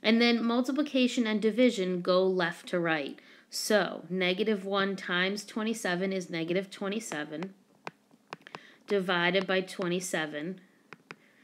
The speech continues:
is negative one. Now, don't forget, we had absolute value, so we gotta bring in my absolute value lines, and the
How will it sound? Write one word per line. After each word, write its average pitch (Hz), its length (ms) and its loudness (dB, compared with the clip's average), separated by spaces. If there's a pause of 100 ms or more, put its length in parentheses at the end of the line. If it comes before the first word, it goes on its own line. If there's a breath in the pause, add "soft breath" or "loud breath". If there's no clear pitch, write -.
(340 loud breath)
is 170 540 0
negative 160 520 -2
one. 185 500 -4 (440 loud breath)
Now, 180 160 4
don't 185 280 0
forget, 233 420 2
we 202 120 2
had 175 180 -2
absolute 165 420 -4
value, 202 560 -2 (320 loud breath)
so - 160 -4
we 180 80 4
gotta 175 140 4
bring 190 300 0
in 196 100 -2
my 185 120 -2
absolute 180 460 -2
value 175 640 0
lines, 185 840 -4 (360 loud breath)
and - 80 -4
the 180 140 0